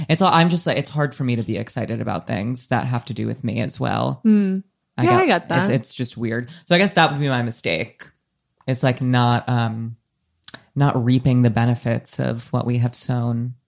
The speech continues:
Speaker 2: Yeah. I mean, but also it's, like, truly, it came out this week.
Speaker 1: Yeah.
Speaker 2: So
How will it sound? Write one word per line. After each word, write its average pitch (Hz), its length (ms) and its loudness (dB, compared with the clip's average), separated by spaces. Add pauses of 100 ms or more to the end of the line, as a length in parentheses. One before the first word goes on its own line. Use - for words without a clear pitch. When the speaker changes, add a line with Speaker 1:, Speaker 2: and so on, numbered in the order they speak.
(220)
Speaker 2:
Yeah. 294 400 2
I 247 80 2
mean, 262 180 6
but 269 100 6
also 247 600 6
it's, 180 280 -2
like, 190 300 0 (600)
truly, 214 880 4
it 190 80 -2
came 202 200 0
out 165 260 2
this 180 260 -2
week. - 440 -10
Speaker 1:
Yeah. 135 400 2
Speaker 2:
So 170 640 2